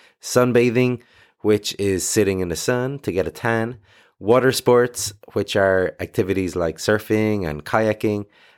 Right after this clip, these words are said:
and a fun fair, which is a park with attractions such as roller coasters, as she mentioned. How important is luxury for you when you're on holiday?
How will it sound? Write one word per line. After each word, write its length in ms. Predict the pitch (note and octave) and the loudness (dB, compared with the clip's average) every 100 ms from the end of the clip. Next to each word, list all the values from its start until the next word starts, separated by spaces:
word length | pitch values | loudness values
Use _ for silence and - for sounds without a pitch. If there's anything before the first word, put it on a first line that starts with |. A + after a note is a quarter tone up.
| _ - | _ -4
and 180 | F2+ D#2+ | -2 -2
a 80 | |
fun 360 | - - B2 A#2 | -2 0 2 2
fair, 500 | - G#2+ G#2+ A2 - _ _ _ | 2 4 4 2 -2 _ _ _
which 200 | G2+ - | -2 -2
is 140 | F#2 F2+ | -2 -2
a 60 | |
park 360 | - G#2 G#2 - | 0 0 0 0
with 240 | F#2 - | -2 -2
attractions 720 | D#2 - A#2 - C3+ C3+ - - | -4 -2 -2 0 0 0 -6 -10
such 300 | - F2+ - | -6 -4 0
as 360 | F2+ E2+ D#2+ E2 | 0 0 -4 0
roller 280 | G#2+ A#2 | 2 2
coasters, 600 | - F#2+ - D#2+ - - _ - | 0 -2 -2 -6 -8 -16 _ -10
as 100 | E2 | -6
she 100 | E2+ | -4
mentioned. 440 | A#2 B2+ F#2 - _ _ _ _ _ _ | -4 -4 -8 -10 _ _ _ _ _ _
How 240 | - B2 C3+ | -2 2 2
important 540 | C3 C#3+ C#3 C3+ C3 | 4 2 4 2 4
is 200 | C3 G#2 | 2 4
luxury 520 | G#2 D3+ D3+ A2+ F#2+ | 4 4 2 2 2
for 180 | - G2+ | 2 2
you 200 | F#2+ F#2 | 2 2
when 180 | G2+ F#2+ | 0 2
you're 180 | F#2+ F#2+ | 4 4
on 100 | F#2+ | 2
holiday? 500 | A#2 A2 E2 D#2 | 2 2 0 -2